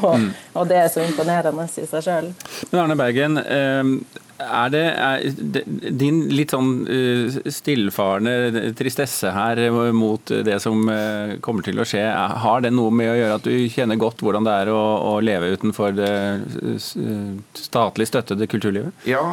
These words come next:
Speaker 3: altså alle som går på fast lønn og jobber i N R K og sånn, har jo, det er jo hyggelig, det er jo trygt.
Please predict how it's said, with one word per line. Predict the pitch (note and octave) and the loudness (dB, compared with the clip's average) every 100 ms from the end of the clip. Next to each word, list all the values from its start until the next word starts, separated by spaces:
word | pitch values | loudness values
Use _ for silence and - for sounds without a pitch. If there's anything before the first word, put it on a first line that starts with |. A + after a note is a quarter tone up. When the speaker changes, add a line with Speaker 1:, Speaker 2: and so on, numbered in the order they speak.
| E3+ | -2
Speaker 3:
altså | D3 C#3+ | -4 -2
alle | B2+ F#2+ | -2 -2
som | E2 C3+ C3+ B2 G#2+ | -4 -2 0 2 2
går | F#2 E2+ | 0 -2
på | |
fast | - D#2+ - | -6 -6 -2
lønn | D#2+ D2+ D2+ | -2 2 2
og | D#2 D#2 D2+ | 2 0 0
jobber | D#2+ D2 C#2 | 0 0 0
i | |
N | C#2 | -2
R | C#2+ | -4
K | - B1 | -2 -2
og | C#2 | -2
sånn, | E2+ A#2 | -2 -2
har | D#2 E2+ | 0 0
jo, | F#2 - D2+ | 0 -2 0
det | D#2+ | 0
er | D2+ | 0
jo | A#2+ | 0
hyggelig, | A2 D2+ | 0 0
det | - A2+ | 0 0
er | |
jo | A#2 | 0
trygt. | G#2+ - - | -4 -4 -14